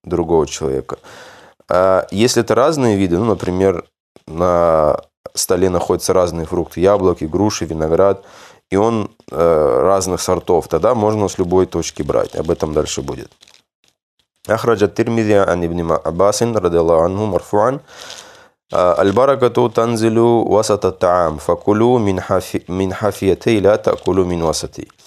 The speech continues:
Значит, Ибн Аббас передаёт, как слова пророка, саллаллаху алейхи ва саллям, что баракат, э, еды приходит с её середины.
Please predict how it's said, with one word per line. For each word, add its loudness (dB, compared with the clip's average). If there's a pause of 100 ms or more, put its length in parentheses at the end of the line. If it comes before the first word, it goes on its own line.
(540)
Значит, -2
Ибн -2
Аббас 0
передаёт, 2
как -4
слова 2
пророка, 0
саллаллаху -2
алейхи 6
ва 4
саллям, 0
что -4
баракат, 0
э, 2 (180)
еды -2
приходит -2
с -6
её 2
середины. -4